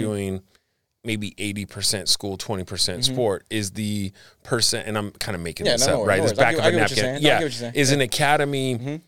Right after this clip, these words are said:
Speaker 1: similar, different? Is there, the percentages change as far as what the emphasis
Speaker 2: Mm-hmm.
Speaker 1: is in the time?
Speaker 2: Yeah, it's a lot different. One, because it is more tailored to,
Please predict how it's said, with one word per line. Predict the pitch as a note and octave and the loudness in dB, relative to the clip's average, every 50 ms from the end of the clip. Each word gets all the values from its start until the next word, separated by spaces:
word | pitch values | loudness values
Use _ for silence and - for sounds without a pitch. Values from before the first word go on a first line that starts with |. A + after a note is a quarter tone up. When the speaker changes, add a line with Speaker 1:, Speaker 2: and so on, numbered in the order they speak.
| _ _ | _ _
Speaker 1:
similar, | - - - - - C3 C3+ D#3 E3+ F#3+ A3 D4 C#4 | 0 2 4 4 6 6 4 4 4 4 2 0 -2
different? | D3 A2+ - B2+ C#3+ - - G#3 A#3 C4 - - - | -4 0 2 2 2 2 0 -2 -2 -2 -4 -4 -4
Is | A#2 G#2+ | -2 0
there, | B2 A#2 A2 A#2 A2+ | 0 0 -2 -2 -4
the | A#2+ G2+ | -4 -4
percentages | - A#2+ A#2 - - B2 C3+ D#3 D#3 D3 D#3+ D#3+ D3 | -2 0 0 0 0 2 0 -2 -2 -2 -2 -2 0
change | - - - C3+ C3 C#3+ D#3+ D#3 | 0 0 0 -2 -4 -6 -4 -4
as | C#3+ B2+ | -4 -2
far | - C#3+ C3 | 0 2 2
as | B2 A2 | 2 2
what | A2 A#2 C3+ C#3 - | 2 4 4 4 4
the | B2 G#2 | 0 -4
emphasis | A#2+ B2+ - D#3 D3+ - - C#3+ D3 D3+ | -4 -4 -2 0 0 0 0 0 -2 -2
Speaker 2:
Mm-hmm. | C3+ | -2
Speaker 1:
is | C#3 D3 C#3+ | -2 -2 -2
in | C#3+ C3 | -2 -2
the | A#2+ A2+ | -2 -2
time? | - - - A#2+ B2 B2+ C#3 F3 G#3 - - | -4 -4 -4 -2 0 0 0 0 -2 0 2
Speaker 2:
Yeah, | D#3 E3+ D3 - | 4 4 6 6
it's | C#3+ - - | 4 2 4
a | G3+ | 6
lot | G3 F#3 E3 D3 | 6 6 6 6
different. | F#3 F#3 - C#3 A2+ - - | 4 2 2 0 -6 -6 -2
One, | A#2 D3+ F3 E3+ D#3 D3 | 2 2 4 4 2 0
because | - A#2 C3+ B2+ - C#3+ C3+ C#3 | -4 -6 -6 -2 0 0 0 2
it | C3+ | 2
is | D3 D#3 C#3+ | 2 2 0
more | C3 C#3 C#3+ C#3 C3+ | 2 2 0 0 2
tailored | - - C#3 C#3 C3+ B2+ A#2 - | 2 2 2 2 2 -2 -4 -4
to, | - - C#3+ C#3+ C#3 C3+ C3 B2+ | -4 -2 0 0 0 0 -2 -4